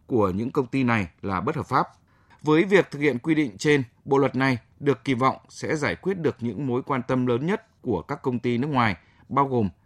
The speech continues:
trộm cắp tài sản trí tuệ, yêu cầu các công ty nước ngoài hợp tác với một công ty địa phương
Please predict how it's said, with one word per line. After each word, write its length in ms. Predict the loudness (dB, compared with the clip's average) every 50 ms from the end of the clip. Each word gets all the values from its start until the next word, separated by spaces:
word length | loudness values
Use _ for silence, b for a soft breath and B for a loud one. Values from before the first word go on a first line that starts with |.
| b b b b b
trộm 200 | -2 -2 -2 -2
cắp 240 | -4 -6 -6 -4 -4
tài 140 | -2 -2 -2
sản 260 | -2 -2 -4 -4 -4
trí 160 | -6 -8 -4
tuệ, 260 | 0 0 0 0 -2 -4 b b b b b b
yêu 200 | -2 0 0 0
cầu 300 | 0 0 0 0 0 -2 -6 _ _
các 180 | -8 -8 -4 -2
công 160 | -2 -2 -2
ty 160 | -2 -2 -2
nước 100 | -2 -2
ngoài 260 | 0 0 2 2 0 -2 b b b b b
hợp 240 | -6 -6 -6 -2
tác 260 | -2 -2 -2 -2 -4 -4
với 220 | -2 -2 -2 0
một 240 | -2 -4 -4 -4 -4
công 160 | -4 -4 -4
ty 180 | -4 -4 -4 -4
địa 140 | -4 -6
phương 280 | -4 -2 0 0 0